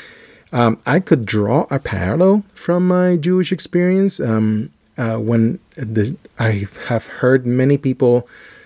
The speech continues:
uh, refer to the Shekhinah as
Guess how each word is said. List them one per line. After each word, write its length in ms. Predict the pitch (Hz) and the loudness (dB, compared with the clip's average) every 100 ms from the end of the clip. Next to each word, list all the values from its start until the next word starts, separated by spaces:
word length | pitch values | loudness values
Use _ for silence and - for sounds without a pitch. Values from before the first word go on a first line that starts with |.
| - _ | -20 _
uh, 180 | 113 113 | 0 0
refer 360 | 120 120 113 107 | 2 0 0 0
to 200 | - 113 | 0 0
the 100 | 104 | 0
Shekhinah 640 | - 113 113 110 113 165 _ _ _ _ _ _ - | 0 0 2 4 2 0 _ _ _ _ _ _ -2
as 600 | 113 110 104 101 - | 0 0 0 -4 -8